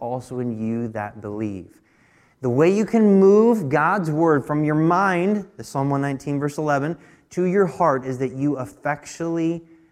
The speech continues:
believe it. You believe it, and it effectually works inside of you, that you're believing God's word. Ephesians five twenty-six is another great verse talking about the word of God,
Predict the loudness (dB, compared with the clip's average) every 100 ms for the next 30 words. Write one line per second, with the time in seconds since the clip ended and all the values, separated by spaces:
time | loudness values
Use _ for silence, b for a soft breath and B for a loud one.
0 | b -12 -8 -2 0 0 -2 -6 -6 -4
1 | -2 0 0 -2 -4 -6 -8 -8 -8 -8
2 | -4 -4 -2 0 -2 -2 -10 -10 -8 -8
3 | -10 -10 -8 -6 -8 -10 -14 -20 b b
4 | b b -14 -6 -4 -2 -2 0 0 2
5 | 0 -2 -4 -10 -10 -10 -10 -8 -6 -8
6 | -12 _ _ _ _ _ _ _ _ _
7 | _ -6 2 2 4 0 2 0 0 -2
8 | -2 -2 -2 -4 -4 -2 0 0 0 0
9 | -4 -2 -2 -2 -2 -8 -4 -4 -4 -4
10 | -4 -4 -4 -2 -2 -4